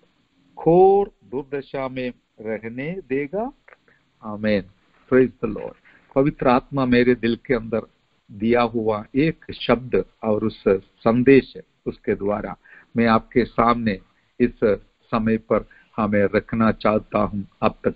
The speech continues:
पहुंचाना चाहता हूँ। तो ये शब्द ये है कि, अ, परमेश्वर का उपस्थिति, परमेश्वर का मंदिर,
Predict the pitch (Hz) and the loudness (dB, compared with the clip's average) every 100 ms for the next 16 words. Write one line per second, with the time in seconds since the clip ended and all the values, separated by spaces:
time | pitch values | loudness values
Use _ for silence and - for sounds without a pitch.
0 | - 101 98 104 98 98 90 95 98 - | -4 -4 0 2 2 0 -2 -2 -2 -2
1 | 101 87 - _ _ _ - - - - | -4 -4 -12 _ _ _ -20 -20 -20 -8
2 | - 151 160 160 196 185 180 170 190 185 | 4 6 6 4 2 2 -2 -6 -2 0
3 | 175 180 - 202 202 - _ - _ - | 0 -4 -6 -6 -6 -10 _ -20 _ -2
4 | 120 117 113 - 123 127 151 185 - 170 | 2 2 0 -2 -6 -2 -2 -2 0 0
5 | 160 _ 147 120 107 _ _ _ _ - | 0 _ -6 -6 -8 _ _ _ _ -10
6 | 120 - 147 - - 131 - 101 92 _ | -6 0 0 -2 0 0 0 -6 -8 _
7 | _ 120 123 160 170 160 147 - 123 104 | _ -6 -2 -2 0 0 -2 -2 -4 -4
8 | 98 101 117 120 107 | -6 -4 -2 2 0